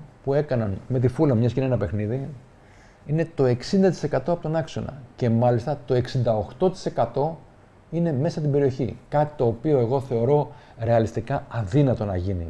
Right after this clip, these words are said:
με τους Reds απέναντί τους. Δηλαδή, να πατήσουν το εξήντα οκτώ τοις εκατό των προσπαθειών τους για σουτ να είναι μέσα την περιοχή μας. Δεν ξέρω αν θα φτάσουν. Δηλαδή, εκεί θα πέσει πολύ το ποσοστό. Πολύ κάτω το πενήντα τοις εκατό.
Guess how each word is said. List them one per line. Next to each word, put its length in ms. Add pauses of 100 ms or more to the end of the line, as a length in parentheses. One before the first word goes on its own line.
(120)
με 120
τους 160
Reds 420
απέναντί 440
τους. 360 (420)
Δηλαδή, 400
να 100
πατήσουν 460 (360)
το 80
εξήντα 220
οκτώ 160
τοις 100
εκατό 120
των 80
προσπαθειών 460
τους 100
για 140
σουτ 280 (400)
να 140
είναι 100
μέσα 240
την 100
περιοχή 300
μας. 280 (720)
Δεν 180
ξέρω 160
αν 60
θα 80
φτάσουν. 500
Δηλαδή, 400
εκεί 240
θα 120
πέσει 280
πολύ 160
το 80
ποσοστό. 480 (140)
Πολύ 240
κάτω 180
το 100
πενήντα 260
τοις 120
εκατό. 280